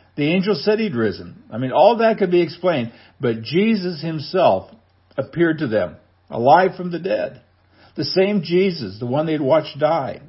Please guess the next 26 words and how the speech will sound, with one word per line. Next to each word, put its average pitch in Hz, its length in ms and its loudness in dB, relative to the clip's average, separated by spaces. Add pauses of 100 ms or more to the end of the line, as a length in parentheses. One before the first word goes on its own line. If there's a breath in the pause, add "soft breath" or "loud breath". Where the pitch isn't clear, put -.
He 151 140 0
appeared 196 440 0
and 123 100 0
they 123 120 0
saw 180 340 2
him. 110 140 -2
They 113 100 -2
talked 196 380 0
to 143 60 -4
him. 113 120 -2
They 107 120 -2
touched - 380 -8
him. 107 200 -4 (260 loud breath)
They 139 120 0
heard 185 220 2
his 160 140 0
voice. 143 400 -2
They 123 320 -2
looked 220 300 -2
into 170 180 -2
his 131 260 -2
face. 170 320 -2
They 127 120 -2
watched 151 400 0
him 131 120 -4
closely. 147 540 -6